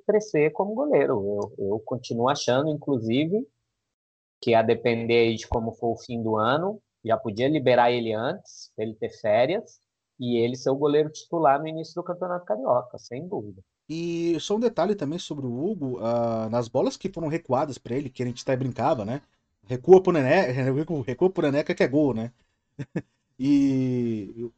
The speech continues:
Speaker 2: o Neneca, ele soube sair jogando, né? Tipo, rifando a bola, é, de uma forma mais correta. Que antes ele tentava driblar,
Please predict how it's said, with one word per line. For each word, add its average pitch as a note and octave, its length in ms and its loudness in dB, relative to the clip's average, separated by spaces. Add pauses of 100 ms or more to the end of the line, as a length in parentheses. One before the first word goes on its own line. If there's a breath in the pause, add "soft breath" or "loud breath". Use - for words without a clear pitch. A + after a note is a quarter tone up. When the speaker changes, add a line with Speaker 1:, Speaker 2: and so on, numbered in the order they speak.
(100)
Speaker 2:
o C3 100 -4
Neneca, E3+ 320 4
ele A#3+ 80 2
soube G#3+ 840 6 (560)
sair D#3+ 520 2
jogando, D#3 600 4
né? B2 160 -2
Tipo, B2+ 300 -8 (320 loud breath)
rifando A3 460 6
a G3+ 40 6
bola, D#3 440 4 (640)
é, A2 400 -6
de A2+ 80 -12
uma A#2 80 -6
forma B2+ 240 -6
mais B2+ 180 -6
correta. A2+ 480 -6
Que - 160 -8
antes F#3 180 -4
ele A#3+ 220 4
tentava G3 320 4
driblar, G3 800 6